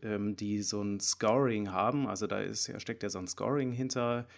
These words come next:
Das wird immer mitgeliefert bei diesen, äh, Security-Patches. Und da wird dann gesagt, wie,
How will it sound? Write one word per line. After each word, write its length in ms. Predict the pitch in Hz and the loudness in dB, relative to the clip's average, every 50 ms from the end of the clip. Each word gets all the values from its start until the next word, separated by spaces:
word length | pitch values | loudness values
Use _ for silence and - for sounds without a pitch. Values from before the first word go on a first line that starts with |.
| - - | -20 -14
Das 160 | - 117 - - | -8 -8 -6 -4
wird 120 | 117 107 | -4 -4
immer 160 | 107 104 95 | -4 -4 -4
mitgeliefert 600 | 98 120 131 - 120 117 117 117 - 120 117 - | -4 -4 -6 -6 -6 -6 -6 -4 -2 -2 -4 -2
bei 120 | - 107 104 | -2 -2 0
diesen, 480 | 101 110 104 101 107 104 104 107 104 | 0 -2 -2 -2 -2 -2 0 -2 -2
äh, 100 | 107 107 | -2 -4
Security-Patches. 1080 | 107 - 117 104 - 117 117 113 113 107 - 101 - 104 104 - - 110 107 104 - - - - - - - - - _ _ | -4 -4 -6 -4 -4 -4 -2 -2 -4 -4 -6 -6 -6 -6 -6 -4 -2 -2 0 0 0 -2 -4 -12 -20 -20 -20 -20 -20 _ _
Und 160 | - 117 104 | -4 -2 -2
da 80 | 107 | 0
wird 140 | 98 110 - | 0 0 -2
dann 120 | 110 104 101 | -2 -2 -2
gesagt, 480 | 101 95 95 101 104 107 - - - | -4 -2 0 2 0 0 -2 -6 -6
wie, 220 | - 107 104 107 | -4 -2 -2 -4